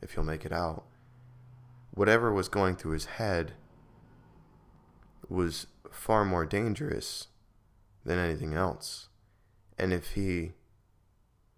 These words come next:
now, of course, I'm not weighing in on the situation. I don't know it, and I'm not weighing in on that. But it's almost inarguable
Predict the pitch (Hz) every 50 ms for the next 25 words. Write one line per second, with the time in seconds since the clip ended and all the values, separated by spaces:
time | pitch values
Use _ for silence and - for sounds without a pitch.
0 | _ - 82 82 73 82 80 - - 104 92 85 - - - - - 90 90 87
1 | 85 85 90 87 85 85 82 82 82 80 - - - 85 73 76 78 80 80 78
2 | 80 76 - 82 82 80 78 78 80 82 82 80 80 80 80 76 85 82 80 80
3 | 80 78 80 80 80 80 - - - - - - - - - - - - - -
4 | _ - _ _ _ _ - - - _ - - _ _ _ - - - - _
5 | _ - - - - - - - - 95 92 - 110 107 104 101 95 - - -
6 | 87 87 92 107 123 110 98 90 87 82 85 82 82 82 85